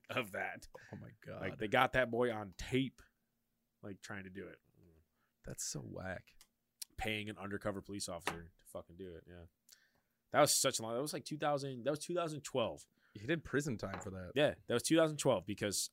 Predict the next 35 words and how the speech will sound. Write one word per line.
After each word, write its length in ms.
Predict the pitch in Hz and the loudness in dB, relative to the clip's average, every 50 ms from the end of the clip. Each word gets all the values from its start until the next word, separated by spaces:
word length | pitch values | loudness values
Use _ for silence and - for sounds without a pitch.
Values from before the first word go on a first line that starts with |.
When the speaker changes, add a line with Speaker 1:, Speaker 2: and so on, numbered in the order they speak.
| - - | -4 2
Speaker 1:
I 140 | 107 117 | 2 4
was, 260 | 123 127 117 - - - _ | 4 4 2 2 0 -2 _
it 80 | - 110 | -6 -4
was 80 | 104 | -2
supposed 200 | - - 127 - | 0 0 0 0
to 40 | - | 0
be 80 | 113 98 | -6 -8
Killswitch 440 | - - - 135 127 - 147 139 151 | -4 0 2 2 2 2 0 -2 -2
Engage, 480 | 139 127 131 127 120 120 120 - - _ _ _ _ _ _ _ - | 2 4 6 6 6 4 2 -4 -14 _ _ _ _ _ _ _ -2
As 220 | 98 104 113 113 120 | 4 4 4 6 6
I 40 | |
Lay 120 | 120 117 107 | 4 4 4
Dying 340 | 101 101 101 104 101 101 95 | 4 4 4 4 2 2 0
on 120 | 92 90 | -4 -4
tour 420 | 85 - 107 104 101 98 98 98 107 _ - | -4 -2 0 0 2 0 0 -2 -6 _ -8
with, 200 | 104 95 87 - | -6 -6 -4 -2
um, 300 | 98 95 95 95 95 95 - _ _ _ - | -2 -2 -2 -4 -8 -12 -16 _ _ _ -4
someone 320 | - - 139 147 151 139 | 0 0 2 2 2 0
I 140 | - 101 110 | 2 2 2
don't 100 | 110 113 | 2 2
remember, 400 | 101 104 104 101 104 104 104 104 _ _ - - _ _ - | 0 -2 0 0 2 0 0 -2 _ _ -20 -20 _ _ 0
but 60 | 113 | 2
I 40 | 107 | 4
do 240 | 120 135 143 143 - - - _ _ _ _ _ _ _ _ _ _ - | 6 6 6 6 4 -2 -12 _ _ _ _ _ _ _ _ _ _ -14
know 300 | 117 117 113 113 110 110 | -8 -6 -2 0 0 0
that, 240 | 104 98 101 101 92 _ _ _ _ _ _ _ _ _ _ _ _ _ _ - - 120 | 0 0 0 0 -2 _ _ _ _ _ _ _ _ _ _ _ _ _ _ -8 0 4
I 20 | |
don't 100 | 143 147 151 | 4 6 8
know 60 | 147 | 8
who 100 | 139 143 | 8 8
else. 140 | 131 123 - 120 | 8 8 6 0
Oh, 180 | 120 110 107 - | -4 -4 -4 -4
it 40 | 107 | -6
was, 180 | 107 95 - | -6 -6 -4
uh, 400 | - 110 107 107 104 104 101 98 | -2 0 0 0 0 0 0 -2